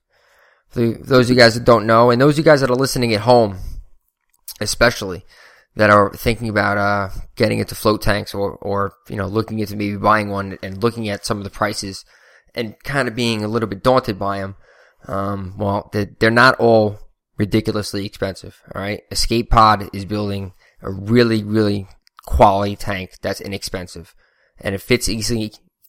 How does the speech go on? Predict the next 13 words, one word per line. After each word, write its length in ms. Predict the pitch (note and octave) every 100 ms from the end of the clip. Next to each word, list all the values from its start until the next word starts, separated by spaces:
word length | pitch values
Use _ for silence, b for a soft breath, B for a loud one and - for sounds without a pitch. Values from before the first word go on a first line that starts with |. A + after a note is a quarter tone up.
| _
fits 380 | - D3+ - C#3+
really 180 | C#3
easily 460 | B2 A#2+ G#2+ A2+ F#2+
into 160 | G#2 G#2+
your 100 | G2+
house. 340 | G#2 G2+ -
It 120 | G2
fits 180 | A#2+ -
easily 300 | A#2 G#2 G#2+
into 180 | G#2 F#2
your 100 | G2
life. 440 | F#2 F2+ - - _ b b b
It's, 280 | - -